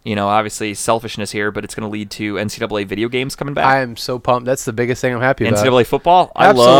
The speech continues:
Speaker 2: Absolutely, man.
Speaker 1: recruiting on that.
Speaker 2: Me
Speaker 1: Oh
Speaker 2: too.
Speaker 1: my God, did I love
Speaker 2: Building
Speaker 1: it.
Speaker 2: your pipelines,
Speaker 1: Yep.
Speaker 2: recruiting all the good players in.
Speaker 1: So now
Speaker 2: And
Speaker 1: you're gonna get it, and you're actually gonna have to use the players' names, which is gonna be cool.
Speaker 2: And you know what's really cool about that, too, is the fact that, honestly, back then, and I heard this on the radio the other day. I was listening to ninety-two three The Fan. Just shout out to them.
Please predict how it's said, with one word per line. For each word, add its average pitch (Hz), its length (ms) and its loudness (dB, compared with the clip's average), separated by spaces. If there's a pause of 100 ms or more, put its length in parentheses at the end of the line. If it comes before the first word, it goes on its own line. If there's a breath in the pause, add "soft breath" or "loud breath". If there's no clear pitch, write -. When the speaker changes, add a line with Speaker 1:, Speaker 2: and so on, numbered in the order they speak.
Speaker 2:
Absolutely, 190 220 6
man. 120 40 0
Speaker 1:
recruiting 117 340 4
on 107 120 0
that. 107 240 -2
Speaker 2:
Me 156 120 0
Speaker 1:
Oh 127 240 4
Speaker 2:
too. 139 60 6
Speaker 1:
my 104 140 4
God, 113 280 2
did 107 100 -2
I 110 80 4
love 110 120 0
Speaker 2:
Building 156 220 6
Speaker 1:
it. - 20 4
Speaker 2:
your 135 100 2
pipelines, 160 640 6
Speaker 1:
Yep. - 100 -12
Speaker 2:
recruiting 147 240 4
all 143 80 6
the 135 80 2
good 123 180 2
players 156 380 4
in. 156 240 2 (120)
Speaker 1:
So - 140 -8
now 131 80 2
Speaker 2:
And 135 80 4
Speaker 1:
you're 156 60 0
gonna 160 140 0
get 139 160 4
it, 123 120 0
and 123 100 0
you're 123 100 4
actually 135 240 0
gonna 131 60 0
have 127 80 -2
to 120 80 -8
use 110 260 -2
the 117 80 -4
players' 110 380 -2
names, 107 440 -6
which 147 120 -14
is - 60 -14
gonna 156 120 -6
be 147 80 -8
cool. 160 360 -4 (320 soft breath)
Speaker 2:
And 147 80 -4
you 156 60 2
know 170 60 4
what's - 120 0
really 147 140 4
cool 190 180 2
about 143 200 2
that, 117 160 0
too, 113 200 -4
is 110 200 -10
the 113 80 -8
fact 135 260 0
that, 123 140 0 (100)
honestly, 151 420 -4
back 139 260 0
then, 135 320 2 (460 soft breath)
and 120 160 -12 (560 loud breath)
I 143 100 0
heard 190 120 0
this 196 100 -8
on 196 80 0
the 156 40 0
radio 135 260 0
the 110 100 -2
other 107 140 0
day. 107 120 0
I 104 40 0
was 107 80 -4
listening 123 300 -6
to 107 140 -2
ninety-two 107 380 -8
three 110 180 -8
The 101 60 -4
Fan. 98 300 -6
Just - 180 -16
shout 104 220 -6
out 101 120 -4
to - 80 -16
them. 104 200 -8